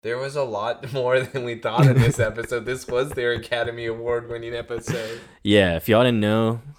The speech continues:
Speaker 2: look, Academy Award nominated episode, Memoria, episode nineteen, season three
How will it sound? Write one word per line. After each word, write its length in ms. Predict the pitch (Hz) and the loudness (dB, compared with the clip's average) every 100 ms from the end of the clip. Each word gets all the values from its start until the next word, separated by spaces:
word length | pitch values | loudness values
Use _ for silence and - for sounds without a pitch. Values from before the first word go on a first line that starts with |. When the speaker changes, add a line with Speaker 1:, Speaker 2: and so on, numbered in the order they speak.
| - | -6
Speaker 2:
look, 480 | 95 87 78 - - _ _ _ _ _ - | 0 0 -2 -8 -20 _ _ _ _ _ 0
Academy 360 | 110 120 113 | 2 2 2
Award 760 | 104 98 98 98 98 92 - - | 2 2 0 2 0 -2 -6 -8
nominated 580 | 101 95 98 95 92 90 | -4 -2 0 0 -2 -2
episode, 720 | 90 92 95 87 85 82 - | -4 -6 -4 -2 -4 -6 -6
Memoria, 800 | 87 87 87 92 92 90 90 92 | -6 -4 -2 -2 0 -2 -2 -4
episode 500 | 101 101 110 101 85 | -6 -6 -6 -4 -6
nineteen, 560 | 85 85 85 90 85 85 | -6 -6 -8 -8 -6 -8
season 460 | - 104 92 82 | -6 -6 -6 -8
three 480 | 85 78 76 73 | -10 -10 -10 -12